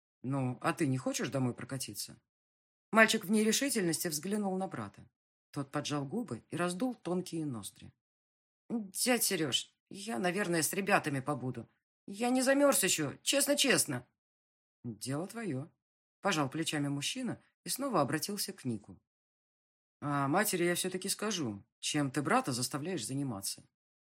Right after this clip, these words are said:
Целлофан взял за плечо дернувшегося было Ника и проводил глазами медленно удаляющегося Сергея. «Размотал бы»,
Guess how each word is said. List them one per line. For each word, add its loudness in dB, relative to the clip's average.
Целлофан 0
взял 0
за -4
плечо -4
дернувшегося 0
было 0
Ника -2
и -2
проводил 0
глазами -2
медленно 0
удаляющегося -2
Сергея. -8
«Размотал -8
бы», -14